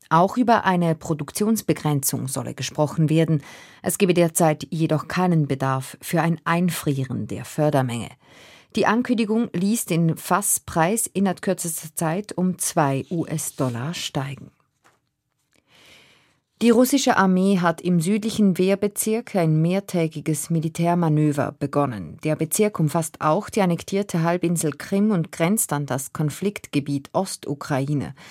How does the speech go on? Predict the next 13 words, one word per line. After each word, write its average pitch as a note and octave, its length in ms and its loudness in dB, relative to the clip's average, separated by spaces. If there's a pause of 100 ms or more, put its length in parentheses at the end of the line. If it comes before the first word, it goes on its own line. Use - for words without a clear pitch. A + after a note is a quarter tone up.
(340)
Wie F3+ 80 2
das F3+ 160 2
Verteidigungsministerium D#3 1200 0
in C#3 140 0
Moskau D#3 440 0
mitteilt, D3+ 680 0
wird - 340 -6
die C#3 100 -4
Übung F#3 380 0
bis F3 140 -2
am D3 100 2
Samstag D#3 600 -2
dauern. C3+ 400 2